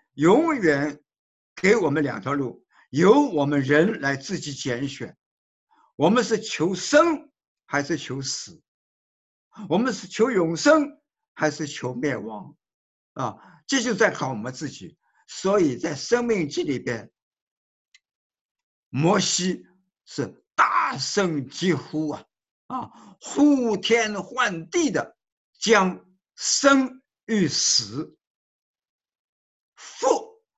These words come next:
与祸陈明在我们面前，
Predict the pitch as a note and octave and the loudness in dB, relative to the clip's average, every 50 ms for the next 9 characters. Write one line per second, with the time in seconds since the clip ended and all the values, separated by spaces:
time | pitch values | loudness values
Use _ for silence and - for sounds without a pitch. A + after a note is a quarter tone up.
0 | _ _ G#3 A3+ F#3+ D#3 C3 - - A3+ B3 C#4 A3+ E3 - - - _ _ _ | _ _ 0 2 2 2 2 0 -4 -2 2 2 4 2 2 0 -6 _ _ _
1 | _ _ _ _ _ _ _ _ _ - - - - - E3 D3 C#3+ E3 A3+ C4 | _ _ _ _ _ _ _ _ _ -14 -12 -12 -6 0 2 4 6 6 4 2
2 | A#3+ A3+ G3 B2+ C3+ D#3 E3 E3+ G3 A3 A3 F#3+ - - F#3 F3 D3+ C#3 B2+ A#2 | -2 -4 -6 -2 0 2 2 2 2 0 -2 -6 -6 -4 0 0 0 0 0 -4
3 | - B2+ B2 A2 F#2+ G2+ A2+ A#2+ B2+ C#3+ D3 C3+ A2+ F2+ - - - - G#2+ - | -4 -4 -4 -4 -2 -4 -6 -6 -6 -6 -6 -8 -8 -10 -14 -16 -16 -16 -16 -16
4 | - | -18